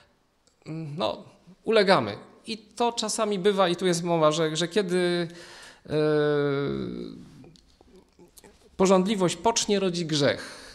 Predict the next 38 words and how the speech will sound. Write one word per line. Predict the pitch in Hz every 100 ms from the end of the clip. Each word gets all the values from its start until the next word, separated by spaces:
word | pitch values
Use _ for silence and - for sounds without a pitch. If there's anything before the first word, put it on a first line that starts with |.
| 135
Mi | 143 156
się | 160 180
kojarzy, | 180 180 165 165 - - -
pocznie, | 208 208 - 185
no | 170
to | 170
jest | 165 165 -
taka, | 160 160 156 151
taki | - 156 170 - - - -
moment, | 156 214 214 165
który | - 175
został | 165 185 196
przygotowany | - - 180 185 175 165 208 185 135 127
jakby | 156 156 147
tam | 147 156 151
przez | 147 139
pewne | 147 151 147
działanie, | 151 147 127 120 170 247 - - - - -
ale | 180 226 233
to | 220
jest | 220 208
taki | 196 202
moment, | 196 180 131 107 117 -
kiedy, | - 156 156
kiedy | 156 156
coś | 147 143
pocznie, | - 165 - 180
wtedy | - 175
wchodzimy | 170 185 165 233 220
na | 165
tą | 165 160
złą | 160 160
drogę, | 165 151 117 107
a | 120
potem, | - 254 170
kiedy | 165 170 170 165
jakby, | 160 165 170 165 170 - -
e, | -